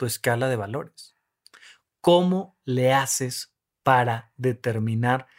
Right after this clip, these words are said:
qué cosas valoras tú y si las valoras lo suficiente o si las valoras demasiado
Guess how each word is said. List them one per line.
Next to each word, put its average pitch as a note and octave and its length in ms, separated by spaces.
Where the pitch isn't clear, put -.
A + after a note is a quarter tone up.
qué D#3 200
cosas D#3+ 380
valoras C3+ 540
tú A2+ 240
y F3+ 100
si - 160
las C3+ 220
valoras D3 640
lo C3 160
suficiente C#3 880
o D3 120
si D3 120
las C3 220
valoras C3+ 580
demasiado D3 1120